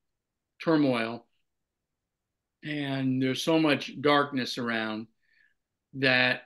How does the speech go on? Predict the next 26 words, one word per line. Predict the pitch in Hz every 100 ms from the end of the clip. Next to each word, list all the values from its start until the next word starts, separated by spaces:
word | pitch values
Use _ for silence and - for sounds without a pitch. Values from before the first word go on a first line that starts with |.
| -
it | 147
can | 147 147
be | 139
so | 139 170 175 208
unrelenting | 156 147 135 135 143 143 120 107 107 107 _ _ _ _ _ _ _ _ _ _ 139
that | 139 165 -
at | 139
times | - 165 160 165 165 - - _ _ _ _ 143
you | 123
just | - 147 151 160 -
need | 143 139 135 135
to | - 120 - _ _ _ 135
release, | 127 120 131 156 190 - - - _ _ _ _
let | 135 156 156
go, | 151 135 131 123 123 123 _ _ -
have | 131 139
a |
little | 165 175 -
fun, | - 143 135 131 131 131 135 _ _ _ _ _ -
talk | 151 156
about | 170 147 147 143 143 - _ _ _ _ _
things | 147 143 139 143
like | 135 123 -
our | 127
topic | - 139 135 151 147
tonight | 165 147 123 120 120